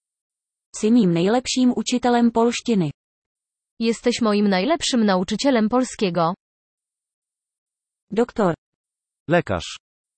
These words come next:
Speaker 1: Musím jít k doktorovi.
Speaker 2: Muszę iść do lekarza.
Speaker 1: Všichni.
Speaker 3: Wszyscy.
Speaker 1: Všichni jsou zváni.
Speaker 2: Wszyscy są zaproszeni.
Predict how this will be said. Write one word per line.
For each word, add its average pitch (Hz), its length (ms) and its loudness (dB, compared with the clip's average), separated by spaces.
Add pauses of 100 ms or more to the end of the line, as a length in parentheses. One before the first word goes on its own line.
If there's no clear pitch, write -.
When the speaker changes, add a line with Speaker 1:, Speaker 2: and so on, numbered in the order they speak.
(760)
Speaker 1:
Musím 269 380 2
jít 269 200 4
k 214 80 -6
doktorovi. 208 580 0 (720)
Speaker 2:
Muszę 277 300 0
iść 220 340 -4
do 196 120 2
lekarza. 190 560 0 (1600)
Speaker 1:
Všichni. 202 400 -4 (720)
Speaker 3:
Wszyscy. - 540 -4 (1200)
Speaker 1:
Všichni 269 420 0
jsou 262 200 0
zváni. 226 520 2 (720)
Speaker 2:
Wszyscy - 500 -4
są 220 220 0
zaproszeni. 196 680 0